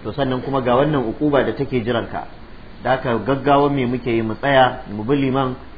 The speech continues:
kada mu kabbara sai yayi, kada mu ruku'u sai yayi, kada mu dago sai ya dago. Inna ma ju'ila al-imamu li yutamma bihi, fala taftalifu alayhi. Fa iz-,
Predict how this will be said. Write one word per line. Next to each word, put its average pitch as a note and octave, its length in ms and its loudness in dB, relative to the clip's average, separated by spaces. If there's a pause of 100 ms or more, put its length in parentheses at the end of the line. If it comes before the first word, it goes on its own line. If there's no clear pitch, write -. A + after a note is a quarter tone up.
(160)
kada C#3+ 180 2
mu A#2+ 160 0
kabbara B2+ 400 0
sai B2+ 160 -2
yayi, B2 240 2
kada B2+ 160 -2
mu A2+ 120 -2
ruku'u A2+ 360 -4
sai B2+ 80 0
yayi, B2 240 2
kada B2+ 160 0
mu G#2 80 -4
dago A2 240 -4
sai A#2 120 -6
ya A2 120 -2
dago. A2 240 -4
Inna C3 180 -2
ma A#2+ 140 0
ju'ila B2+ 320 -2
al-imamu B2 600 0
li A2+ 120 0
yutamma B2 400 -2
bihi, D3 320 2 (420)
fala B2+ 300 4
taftalifu A#2 560 -2
alayhi. G#2+ 320 -2
Fa G#2 100 -6
iz-, A2+ 220 -2